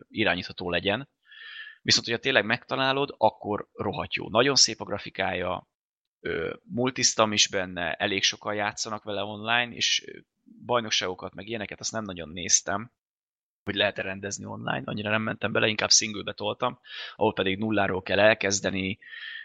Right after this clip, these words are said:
mindenféle autóval, tényleg rengeteg autóval, rengeteg pálya, különböző variációk, az elején gokárttal indulsz, én még csak ott tartok, így azt hiszem még csak a második szezonomban vagyok, de tényleg egy rohadt jó játék. És, ö,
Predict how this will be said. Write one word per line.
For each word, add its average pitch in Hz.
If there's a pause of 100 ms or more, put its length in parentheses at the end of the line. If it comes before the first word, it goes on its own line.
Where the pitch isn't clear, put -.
(720)
mindenféle 92
autóval, 98
tényleg 101
rengeteg 110
autóval, 98
rengeteg 110
pálya, 92
különböző 101
variációk, 92
az 98
elején 95
gokárttal 104
indulsz, 95
én 98
még 92
csak -
ott -
tartok, - (320)
így -
azt -
hiszem 92
még 92
csak -
a 87
második 95
szezonomban 98
vagyok, 90
de 95
tényleg 85
egy 85
rohadt 101
jó -
játék. - (140)
És, -
ö, 87